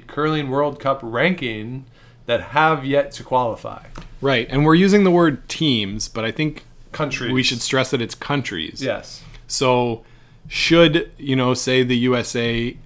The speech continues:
Speaker 2: not qualify based on winning any of the first three events, perhaps their invite will be, uh, for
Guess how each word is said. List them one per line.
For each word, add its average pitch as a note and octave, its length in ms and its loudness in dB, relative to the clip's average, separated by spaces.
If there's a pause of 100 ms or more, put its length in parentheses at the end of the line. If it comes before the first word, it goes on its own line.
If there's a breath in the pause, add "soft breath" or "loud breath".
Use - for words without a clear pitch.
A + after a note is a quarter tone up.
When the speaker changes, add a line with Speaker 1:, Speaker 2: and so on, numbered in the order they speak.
Speaker 2:
not B2 440 -2
qualify B2 560 0
based G#2+ 340 -4
on G#2 320 -6 (420 loud breath)
winning A#2+ 640 0 (220)
any A#2 180 -2
of G#2+ 100 -8
the G#2+ 80 -6
first - 280 -8
three A2+ 160 -2
events, C3+ 600 -2 (400 soft breath)
perhaps C3 360 2
their B2+ 200 0
invite A#2+ 580 0
will G#2+ 140 -4
be, G#2 540 -2
uh, G2+ 440 -8
for G2 580 -6